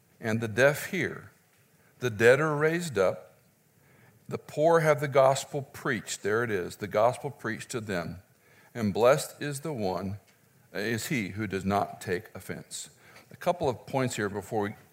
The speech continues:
take a little sidebar. Depending on your Bible, uh, the Old Testament quotations may or may not be, n-, you might not notice if it's in, in your Bible. The New American Standard, as far as I know, is the only Bible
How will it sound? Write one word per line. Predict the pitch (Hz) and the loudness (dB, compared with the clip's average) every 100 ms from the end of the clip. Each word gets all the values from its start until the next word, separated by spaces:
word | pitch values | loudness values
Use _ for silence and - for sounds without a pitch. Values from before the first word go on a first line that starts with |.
| - | -8
take | 135 104 | -6 -6
a | |
little | 110 101 | -6 -6
sidebar. | 98 123 104 98 90 87 - - - - | -2 2 4 4 4 4 2 -10 -20 -10
Depending | 98 120 208 226 190 | -8 -2 2 4 4
on | 165 | 4
your | 147 139 | 4 4
Bible, | 113 110 120 120 95 90 98 - - - | 6 8 8 6 4 2 2 -4 -20 -4
uh, | 107 107 110 - - 131 | 2 2 2 -2 -16 -8
the | 120 113 | -4 0
Old | 147 185 - _ | 2 2 0 _
Testament | - 143 - | -10 -10 -4
quotations | 147 131 - 139 131 110 104 98 | -2 -2 -2 -2 -2 -2 -2 2
may | 113 127 | 4 6
or | 151 131 | 6 4
may | 123 120 | 4 6
not | 117 - 101 | 4 2 2
be, | 113 110 110 - - | 2 2 0 -4 2
n-, | 110 123 120 - | 6 6 2 0
you | 117 | 4
might | 123 - - | 4 2 -2
not | 117 104 | 2 6
notice | 107 113 113 - | 8 8 6 2
if | 104 104 | 0 -2
it's | - | 0
in, | 113 113 117 | 6 6 8
in | 110 | 6
your | 98 | 4
Bible. | 85 98 90 78 - - - - | 6 6 6 0 -6 -16 -12 0
The | |
New | 104 147 | 4 6
American | 185 175 180 175 | 6 6 4 2
Standard, | - 113 110 120 | 4 4 6 4
as | 101 | 0
far | - 110 127 | 4 8 8
as | 143 | 6
I | 175 | 4
know, | 156 107 107 | 6 6 6
is | 104 101 | 2 0
the | 90 | 2
only | 131 165 | 4 4
Bible | 135 113 101 107 | 8 6 6 0